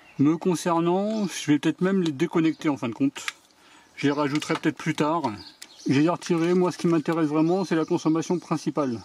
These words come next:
En résumé, le Shelly, j'ai mis ici. La phase et le neutre, je les ai repiqués à ce niveau-là.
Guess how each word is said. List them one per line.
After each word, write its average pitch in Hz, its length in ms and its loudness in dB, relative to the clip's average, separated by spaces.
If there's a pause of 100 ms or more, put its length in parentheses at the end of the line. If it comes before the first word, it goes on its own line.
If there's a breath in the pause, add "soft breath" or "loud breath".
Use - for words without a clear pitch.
En 196 120 0
résumé, 196 360 2
le 185 40 0
Shelly, 190 360 0
j'ai 165 100 2
mis 165 200 4
ici. 190 380 2 (380)
La 147 140 4
phase 180 280 0
et 175 60 4
le 170 140 4
neutre, 180 400 2
je 143 100 2
les 143 80 4
ai - 20 6
repiqués 156 340 0
à 165 40 -2
ce - 60 -6
niveau-là. 151 380 2